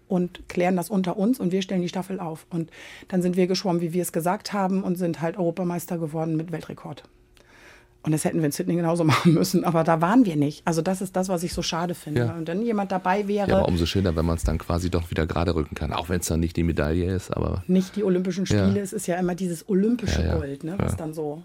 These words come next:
Speaker 1: was dann da so steht. Aber, mm, gelernt haben wir auf jeden Fall viel.
Speaker 2: Wenn wir über Konkurrenz oder Schwimmerinnen reden,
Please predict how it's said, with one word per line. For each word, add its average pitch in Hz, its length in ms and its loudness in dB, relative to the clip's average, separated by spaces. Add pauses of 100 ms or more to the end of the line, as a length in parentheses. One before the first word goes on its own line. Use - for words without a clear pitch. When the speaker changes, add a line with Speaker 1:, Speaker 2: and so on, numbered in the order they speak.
Speaker 1:
was 170 160 -12
dann 160 180 -4
da 151 120 -6
so 165 120 -8
steht. 156 360 -8
Aber, 190 200 -4
mm, 240 320 -12 (200)
gelernt 190 400 0
haben 196 120 -2
wir 185 60 -2
auf 180 120 -8
jeden 165 120 -2
Fall 151 140 -8
viel. 131 340 -8
Speaker 2:
Wenn 101 200 4
wir 131 80 8
über 120 140 2
Konkurrenz 110 420 0
oder 127 140 0
Schwimmerinnen 120 500 2
reden, 110 420 4